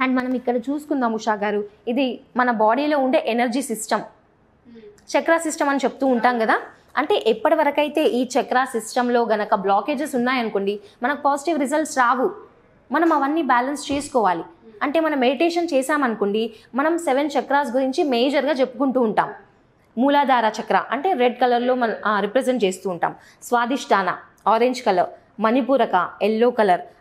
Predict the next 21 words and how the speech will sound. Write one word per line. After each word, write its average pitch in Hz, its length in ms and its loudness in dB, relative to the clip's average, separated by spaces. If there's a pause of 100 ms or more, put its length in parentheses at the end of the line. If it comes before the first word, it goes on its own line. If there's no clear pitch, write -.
(120)
అదేవిధంగా 285 560 0 (140)
అనాహత 247 340 0 (140)
చక్ర 196 200 0 (460)
ఈ 262 160 0
గ్రీన్ 285 320 2
కలర్లో 247 340 4 (120)
మనం 247 160 0 (120)
చూపిస్తూ 254 420 0
ఉంటాం. 160 220 -2 (400)
And 269 120 -2 (140)
ఇది 302 220 2
విశుద్ధ 247 280 0 (140)
చక్ర 185 220 -8 (260)
బ్లూ 220 140 4 (100)
కలర్, 175 240 4 (380)
అదేవిధంగా 269 640 2
ఆజ్ఞా 233 240 0 (100)
చక్ర 202 240 0 (580)
ఇండిగో, 220 400 4 (440)
వాయిలెట్ 269 420 2
కలర్, 180 240 -2